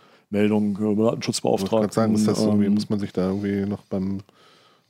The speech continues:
Speaker 2: eine Meldung machen und noch
Speaker 1: Ja.
Speaker 2: wahrscheinlich eine Strafanzeige stellen oder sowas,
Speaker 1: Genau
Speaker 2: ne?
Speaker 1: das, ne? Also das sind die
Speaker 2: Okay.
Speaker 1: üblichen Schritte. Und dann ist es eben auch wichtig, wie, wie geht man vor? Also, ähm,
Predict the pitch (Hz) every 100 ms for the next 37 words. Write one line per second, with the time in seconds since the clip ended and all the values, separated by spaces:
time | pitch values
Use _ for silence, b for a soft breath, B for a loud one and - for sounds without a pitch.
0 | 120 113 110 104 110 123 117 113 131 120
1 | 113 107 107 110 123 113 117 110 - 120
2 | 104 95 90 - 95 95 90 90 90 120
3 | 117 107 - 110 123 101 107 113 139 123
4 | 101 107 117 120 107 113 120 123 117 131
5 | 123 110 - - 98 117 117 - 113 113
6 | 113 107 - 120 101 95 98 101 - 101
7 | 98 98